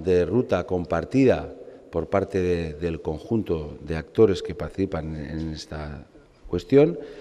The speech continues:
y que, evidentemente, tienen una voluntad de ir mejorando paula-, paulatinamente.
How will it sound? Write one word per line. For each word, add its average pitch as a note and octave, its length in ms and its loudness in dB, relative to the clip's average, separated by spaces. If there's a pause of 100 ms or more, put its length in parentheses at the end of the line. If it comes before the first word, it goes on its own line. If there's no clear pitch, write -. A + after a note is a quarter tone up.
(260)
y A2+ 120 0
que, C3 560 4
evidentemente, G2+ 560 2
tienen A#2+ 380 4
una A2+ 320 4
voluntad B2 600 4 (200)
de G#2+ 140 4
ir B2 180 4
mejorando B2 540 4
paula-, G2+ 260 4 (120)
paulatinamente. G2 760 2